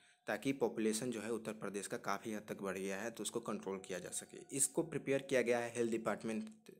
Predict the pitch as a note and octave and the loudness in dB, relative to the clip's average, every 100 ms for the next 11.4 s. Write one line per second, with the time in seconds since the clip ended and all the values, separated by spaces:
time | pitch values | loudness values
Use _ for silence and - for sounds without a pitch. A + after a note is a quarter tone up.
0 | - A2+ A2 A2+ G#2 G2 F#2+ F#2 F#2 F#2 | -8 -4 -2 0 0 0 -4 -6 -6 -6
1 | - - - C#3+ C#3 G3+ - - _ _ | -8 -16 -8 -4 -2 -4 -8 -20 _ _
2 | _ _ - G#2 - - _ _ _ _ | _ _ -10 -8 -8 -12 _ _ _ _
3 | _ _ _ _ _ _ _ _ _ _ | _ _ _ _ _ _ _ _ _ _
4 | _ - E3 C#3 B2 D#3+ D#3+ C#3+ C3+ D3+ | _ -12 0 4 4 6 6 6 6 4
5 | C#3+ A#2+ B2+ - B2 B2+ A#2+ A2+ A#2 C3 | 4 4 2 4 2 2 0 0 0 -2
6 | A2 B2 D#3 C3 B2 C3 B2+ A2+ A2 A#2+ | 0 2 4 4 4 2 0 0 2 2
7 | A#2+ A#2 A#2 - G#2+ A2 B2 - A2+ A2 | 2 0 -2 -2 0 0 -2 0 2 2
8 | A2+ G#2+ A2 E3+ - - - - C3 C3 | 2 2 0 -6 -10 -18 -18 -4 0 2
9 | - C3+ A#2 - A#2 A2+ A#2+ G2+ - - | 4 2 2 0 0 0 -4 -6 -8 0
10 | C3 C#3 D#3 D3+ C3+ C3 B2 A2+ C#3+ C3+ | 2 2 6 6 8 4 2 2 2 4
11 | A#2+ A#2 A#2+ | 4 2 0